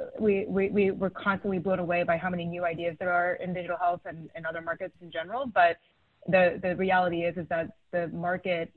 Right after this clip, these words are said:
can only absorb a certain number of new ideas in a given period of time. And it's, you know, that, that's a big part of our job, is figuring out what is that, the timing of, you know, these things that, again,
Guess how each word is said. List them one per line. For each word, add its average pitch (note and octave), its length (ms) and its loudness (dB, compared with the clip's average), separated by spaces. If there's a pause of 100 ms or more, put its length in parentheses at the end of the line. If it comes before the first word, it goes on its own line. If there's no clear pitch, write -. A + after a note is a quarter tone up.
can F#3 180 -8
only F#3 300 -4
absorb E3+ 480 -2
a E3 100 -2
certain E3+ 260 -6
number E3 260 -2
of E3 80 -4
new E3 180 -4
ideas E3 440 -2 (140)
in E3+ 100 -8
a D#3+ 40 -8
given E3 220 -10
period - 220 -10
of E3+ 140 -10
time. F#3+ 320 -4 (360)
And F3+ 260 4
it's, F3 120 0 (200)
you F#3 100 -4
know, E3+ 200 -2 (160)
that, F3 200 2
that's F#3 240 2 (160)
a F#3 80 -2
big F#3 160 -4
part F#3 160 -2
of E3 80 -2
our E3 100 2
job, E3+ 380 0
is D#3+ 180 -4
figuring E3+ 360 -6
out D#3+ 360 -2
what F3 200 0
is E3 180 0
that, E3 260 0 (380)
the F3 80 2 (100)
timing E3+ 480 0 (120)
of, F3 340 0
you F#3+ 160 -2
know, E3 80 -2
these E3 220 -8
things E3+ 240 -2
that, E3 100 -2
again, E3 320 -2